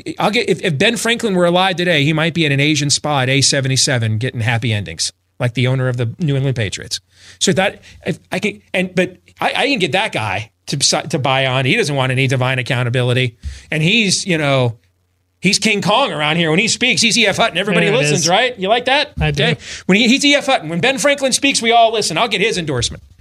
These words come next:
Speaker 1: So he sent his thing to Ben, his manuscript to Ben Franklin. Ben Franklin said, "This is total trash. Don't ever let it see the light of day. This would be the undoing of everything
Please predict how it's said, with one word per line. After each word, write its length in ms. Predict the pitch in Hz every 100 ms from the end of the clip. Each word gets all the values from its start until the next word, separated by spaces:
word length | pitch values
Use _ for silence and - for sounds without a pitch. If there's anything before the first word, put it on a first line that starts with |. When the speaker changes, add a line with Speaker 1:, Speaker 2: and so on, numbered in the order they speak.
| - - -
Speaker 1:
So 120 | -
he 60 | 143
sent 220 | 202 196
his 120 | 180
thing 200 | 202 196
to 80 | 156
Ben, 200 | 160 185
his 260 | - 156
manuscript 360 | 185 180 165 170
to 60 | 139
Ben 180 | 165
Franklin. 400 | 160 160 170 139
Ben 140 | 113 143
Franklin 340 | 147 143 139
said, 260 | - 131 117
"This 220 | 135 -
is 100 | 107
total 300 | - 135 131
trash. 460 | - 98 92 - - _ - -
Don't 140 | 139
ever 200 | 151 147
let 140 | 139 143
it 80 |
see 180 | 151 160
the 100 | 127
light 220 | 123 139
of 100 | 127
day. 200 | 131 117
This 180 | 107 127
would 100 | 147
be 120 | 127 135
the 140 | 135
undoing 480 | 156 156 147 135 123
of 80 | 123
everything 480 | 131 131 113 110